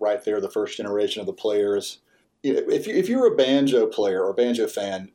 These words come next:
pay attention to some of his influences and the names that he mentioned. These are the people to look up. Uh, not always the household names, but just the great influencers of the genre. Um, I love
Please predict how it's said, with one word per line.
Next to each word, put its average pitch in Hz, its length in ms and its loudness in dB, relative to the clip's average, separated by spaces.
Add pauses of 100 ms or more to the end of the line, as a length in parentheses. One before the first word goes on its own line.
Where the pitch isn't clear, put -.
pay 170 80 2
attention 185 360 0
to 139 40 0
some 131 240 0
of 117 160 2
his 120 240 0
influences 98 580 -4
and 92 80 -14
the 95 60 -8
names 104 280 -6
that 101 100 -6
he 101 100 -14
mentioned. 92 400 -12
These 160 140 0
are 190 40 0
the 165 80 2
people 131 520 -2 (320)
to 123 100 -6
look 110 320 0
up. 107 300 -2 (400)
Uh, 98 300 -4 (180)
not 120 160 -2
always 120 220 4
the - 60 -8
household 123 480 0
names, 113 280 -2
but - 160 -6
just - 200 -8
the - 80 -14
great 110 260 -2
influencers 107 840 -4 (240)
of 107 160 -2
the 98 100 -4
genre. 95 560 -4 (540)
Um, 98 480 -6 (680)
I 113 40 -4
love 110 480 0